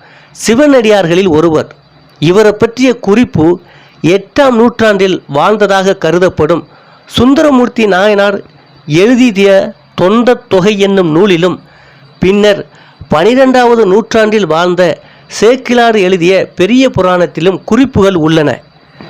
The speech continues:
இவர் சிதம்பரத்தில்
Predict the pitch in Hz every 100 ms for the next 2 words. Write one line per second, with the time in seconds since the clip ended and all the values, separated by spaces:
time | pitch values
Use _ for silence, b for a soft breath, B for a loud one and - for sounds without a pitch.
0 | - - - B B B B - 160 170
1 | 185 151 - b b - 220 294 269 226
2 | 185 180 185 151